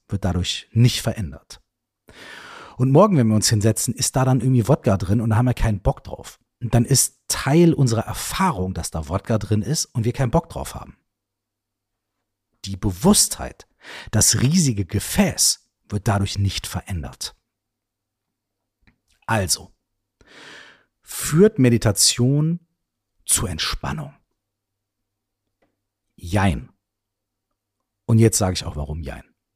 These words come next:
Wenn wir in der Meditation eine Erfahrung von Entspannung machen,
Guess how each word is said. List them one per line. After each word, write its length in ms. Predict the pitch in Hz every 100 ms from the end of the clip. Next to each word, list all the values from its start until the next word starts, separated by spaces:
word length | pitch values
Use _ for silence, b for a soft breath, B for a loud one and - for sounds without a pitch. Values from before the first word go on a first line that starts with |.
| _ _ _ _ _ _ _ b b b b b b _
Wenn 640 | - 92 87 160 202 151 -
wir 340 | 107 80 73 _ _ _ _ _ _ -
in 300 | 185 220 220
der 160 | 123 107
Meditation 960 | 104 98 95 90 - 123 90 71 64 _ -
eine 200 | 110 107
Erfahrung 500 | 95 - 120 127 117
von 200 | - 107
Entspannung 760 | 101 - - - 131 123 90 73
machen, 440 | 67 - 117 202